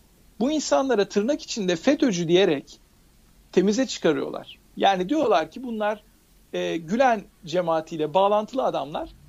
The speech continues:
Boş ver bunların üzerinden devlet geçsin, hiç önemli değil bizim için. Böyle bakıyorlar adamlar olaya. Yani çünkü aksi takdirde neden hep bu ay-, ayrım var? Yani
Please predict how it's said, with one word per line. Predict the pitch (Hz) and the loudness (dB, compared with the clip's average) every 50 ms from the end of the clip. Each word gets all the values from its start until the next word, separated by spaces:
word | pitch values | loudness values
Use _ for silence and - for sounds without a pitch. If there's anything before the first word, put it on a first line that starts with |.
| - - - - - | -20 -20 -20 -14 -4
Boş | - 330 330 - - - | -2 0 0 0 0 -2
ver | 190 175 185 214 | -2 -2 -2 -4
bunların | 262 247 220 214 214 214 | -6 -4 -2 -2 -2 -4
üzerinden | 226 240 202 233 220 208 202 202 220 220 208 196 | -8 -8 -8 -6 -6 -6 -4 -2 -2 -2 2 4
devlet | 220 214 202 196 202 196 - | 4 6 6 6 4 2 2
geçsin, | 196 190 180 - - 185 202 | -2 -4 -4 -4 -8 -8 -8
hiç | 208 - 214 | -6 -4 -2
önemli | 190 185 180 180 185 180 165 | 0 0 0 0 -2 -4 -8
değil | 180 160 147 | -8 -8 -8
bizim | 143 127 135 123 | -8 -8 -8 -8
için. | 120 - - - - _ - | -6 -8 -8 -10 -8 _ 6
Böyle | - 254 285 285 240 | 6 8 8 8 8
bakıyorlar | 202 160 - - 143 123 123 123 | 6 4 4 2 2 2 2 0
adamlar | 123 117 - 127 117 123 123 - | -2 -4 -6 -10 -12 -12 -12 -12
olaya. | - - - - - - _ _ _ _ _ _ _ _ | -12 -12 -12 -14 -16 -20 _ _ _ _ _ _ _ _
Yani | - 214 240 262 233 | 4 4 4 2 0
çünkü | - - 277 277 - 262 214 - _ _ _ _ _ _ _ _ _ - | -4 -8 -8 -6 -6 -6 -8 -10 _ _ _ _ _ _ _ _ _ 0
aksi | 190 202 196 - - 262 | 0 0 0 -6 -10 -6
takdirde | 311 311 294 285 _ _ 311 285 277 277 226 196 | -6 -6 -6 -6 _ _ -14 -12 -10 -10 -8 -8
neden | 202 202 262 311 349 | -8 -6 -6 -6 -6
hep | 320 - - _ | -8 -12 -16 _
bu | 247 214 - - - | -12 -12 -12 -6 -2
ay-, | 214 196 202 202 - | -2 -2 -2 -2 -4
ayrım | - 202 185 185 175 165 180 165 156 | -4 -2 0 -2 -2 -4 -4 -4 -2
var? | 151 147 156 | -2 -2 -2
Yani | 175 202 214 208 202 | -2 -4 -4 -4 -6